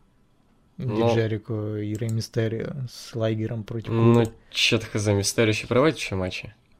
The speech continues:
Speaker 1: Да, конечно.
Speaker 2: Ну, короче.
Speaker 1: Он, он, он вообще может изи вернуться на Рамбле, если че.
Speaker 2: Мгм. Ну, все по кайфу. Брайан Дэнилсон против Кота Ибуши, это вообще, ну, давненько Dream Match.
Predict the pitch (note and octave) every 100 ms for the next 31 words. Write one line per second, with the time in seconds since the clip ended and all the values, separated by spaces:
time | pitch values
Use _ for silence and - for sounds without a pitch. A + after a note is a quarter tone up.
0 | _ - - B2+ A2 G#2 - - - -
1 | - - _ _ _ - A2 A2+ A2+ A2+
2 | A2+ G#2 - D3+ F3 F3+ F#3 E3+ E3 E3+
3 | F3 F3 D#3+ C#3+ E3+ C#3 C3+ B2+ C3 -
4 | A#2 A2+ G2 A#2+ B2 - - - B2 -
5 | - - - - - A2 G2+ A2 A2 -
6 | - - - A#2+ B2 C3 B2+ A#2+ A2+ -
7 | B2+ B2+ - G#2+ A#2+ - G2 F#2+ G#2+ -
8 | G#2 A#2 - - - - G2 G2+ G2+ G2+
9 | A2 G#2 G2 - G2 G2 - - G#2 -
10 | G2+ G2+ G2 - F#2 - G#2+ C3+ E3+ D#3+
11 | C3+ G2 G#2 G#2 G#2+ G#2 F#2 G2 F#2 F#2+
12 | G2 F#2+ G2 F#2+ - -